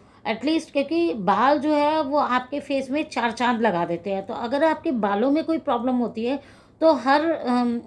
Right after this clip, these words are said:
हर आदमी को मतलब थोड़ी सी कॉम्प्लेक्स हो जाता है कि ये <clears throat> कैसे है।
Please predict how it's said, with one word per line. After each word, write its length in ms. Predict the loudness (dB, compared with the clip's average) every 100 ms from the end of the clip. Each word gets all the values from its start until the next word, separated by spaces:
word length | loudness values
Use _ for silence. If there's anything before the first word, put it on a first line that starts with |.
| -6
हर 260 | -4 0 2
आदमी 340 | 2 2 -2
को 260 | 4 4 4
मतलब 320 | 2 -4 -6
थोड़ी 200 | -4 -4
सी 140 | -2 -6
कॉम्प्लेक्स 600 | -2 -2 0 0 0 -4
हो 80 | -2
जाता 280 | -2 -2
है 180 | -2 -4 -6 -18 -20 -6
कि 80 | 0
ये 680 | 2 4 6 8 6 4 -4 -18
<clears throat> 140 | -10 -6 -2 -4 -4
कैसे 380 | -6 -2 0 2
है। 180 | 0